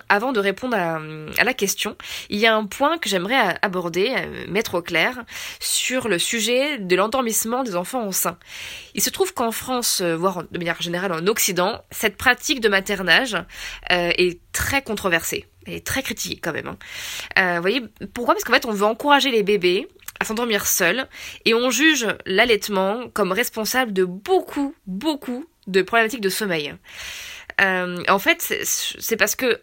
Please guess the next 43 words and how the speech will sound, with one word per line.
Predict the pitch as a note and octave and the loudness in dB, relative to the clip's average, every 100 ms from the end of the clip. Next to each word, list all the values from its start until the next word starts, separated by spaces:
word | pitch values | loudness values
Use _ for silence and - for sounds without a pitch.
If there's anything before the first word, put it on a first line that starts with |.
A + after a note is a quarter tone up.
| _ | _
en | - G#3+ | -4 -2
France, | - B3 F4 - - - - | 0 0 0 -2 -6 -14 -12
on, | - F#3+ | -8 -6
on, | - G3+ - | -4 -6 -2
on | G3 | -2
est | F#3+ | -2
très | - E4+ | -2 0
peu | F4 | 0
tourné | E4 B3+ | 0 2
vers | A#3+ | 4
l'allaitement | G3+ G3 A3 A3+ G4+ - | 4 2 0 0 -2 -2
parce | A3+ G#3+ | 0 2
que | A#3+ | 4
les | |
praticiens, | F#3+ C#4 - A3+ - A3+ C4 - - - - G3+ | 4 0 -2 -2 0 0 -4 -10 -14 -14 -4 0
euh, | F#3 F3 E3+ E3+ E3 | 2 2 0 0 0
les | F3 | 0
médecins, | F3 F3 F3+ E3+ F#3 A3 A#3+ A#3+ G#3+ F#3+ | -2 -2 -2 -2 -2 -6 -8 -10 -10 -10
les, | D3 C#3+ | -10 -8
les | |
pédiatres, | E3+ F3 E3+ E3 F#3+ | -6 -4 2 2 0
les | F3 | -2
sages-femmes, | F3+ - - F#3 A3 A#3 - - - - | -2 0 2 0 0 -6 -12 -18 -14 -4
euh, | E3+ | -2
les | E3+ | -2
psychologues | E3+ F#3+ D#3+ C#3+ G3 A3+ G#3+ - | -2 -2 0 2 2 2 -2 -2
sont | - G#3+ | -2 0
aussi | G3+ - C#4 C#4 | 0 0 0 -2
peu | - D#4 | 0 -2
formés, | - A3+ G#3 A3 A#3 - - | 0 -2 2 2 0 -4 -6
euh, | F#3 F3 E3+ E3+ - | -2 -2 -2 -2 0
à | |
l'allaitement | G3 F#3+ F#3+ E3+ - - | 2 2 0 -6 -6 -4
dans | F3 | -4
l'ensemble. | F3 - E3 C#3+ - _ _ _ _ _ _ _ - - - - | -2 -4 -4 -6 -12 _ _ _ _ _ _ _ -8 -8 -8 0
Il | A#3+ | 2
n'empêche | B3+ E4 D#4+ | 4 4 4
que | - | 2
depuis | G3 G3 C4 | 0 0 2
la | G#3+ F#3 | 2 4
nuit | C4+ | 2
des | A#3+ G3 | 4 2
temps, | G3 F3 | 2 -4